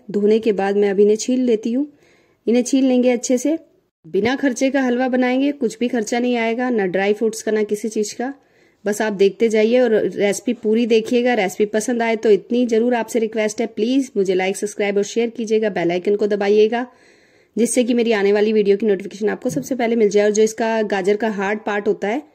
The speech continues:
सफ़ेद सफ़ेद सा जो होता है इसमें पीला पीला सा, ये हम निकाल देंगे क्योंकि ये कड़वा होता है और इसकी वजह से गाजर कड़वी हो जाती है और ये कलर भी नहीं अच्छा आने देता है गाजर के हलवे में।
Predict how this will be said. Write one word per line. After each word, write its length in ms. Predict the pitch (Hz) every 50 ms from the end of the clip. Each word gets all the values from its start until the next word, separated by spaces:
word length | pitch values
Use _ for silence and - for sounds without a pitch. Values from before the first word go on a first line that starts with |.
| _ _ _ _ _ _ _ -
सफ़ेद 300 | - - 233 226 - 247
सफ़ेद 300 | 247 - 226 - 226 220
सा 200 | 220 - 240 226
जो 120 | 208 214 214
होता 200 | 208 208 - 208
है 40 |
इसमें 180 | 208 208 247 214 -
पीला 180 | 214 202 208
पीला 240 | 208 202 202 196 196
सा, 200 | 196 - 262 311 302
ये 220 | 269 220 220 240
हम 140 | 254 233 247
निकाल 400 | 233 214 180 175 202 185 190 196
देंगे 240 | 196 202 202 202 240
क्योंकि 280 | 247 - 220 202 220 220
ये 100 | 233 226
कड़वा 300 | 233 220 208 208 220 226
होता 260 | 220 208 208 - 220
है 120 | 226 240
और 60 | 240
इसकी 220 | 226 220 - - 226
वजह 100 | 214 196
से 120 | - 226
गाजर 280 | 208 214 175 160 185 196
कड़वी 280 | - 208 202 190 202
हो 80 | 196 180
जाती 300 | 165 170 170 170 170 202
है 60 | 220
और 60 | 226
ये 120 | 233 233 240
कलर 340 | 233 - 233 214 214 220 220
भी 120 | 214 240
नहीं 120 | 226 226
अच्छा 220 | 190 170 - - 185
आने 160 | 175 180 185
देता 220 | 180 175 170 180
है 60 | 175 175
गाजर 260 | 175 170 165 175 175
के 100 | 170 190
हलवे 240 | 190 180 175 175 170
में। 160 | 185 214